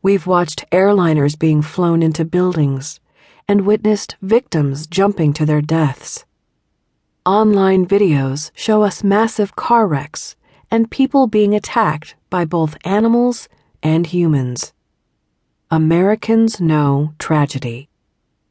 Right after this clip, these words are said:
Our children know tragedy. But when tragedy strikes,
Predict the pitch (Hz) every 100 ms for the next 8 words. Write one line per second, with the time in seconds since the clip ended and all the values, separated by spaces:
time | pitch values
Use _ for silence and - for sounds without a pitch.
0 | _ _ _ 170 165 160 - 214 220 190
1 | 151 131 151 - 156 147 135 165 151 143
2 | 135 127 135 - _ _ _ _ _ _
3 | - - - _ - 196 202 214 277 -
4 | 226 214 202 185 160 - 233 185 143 -
5 | -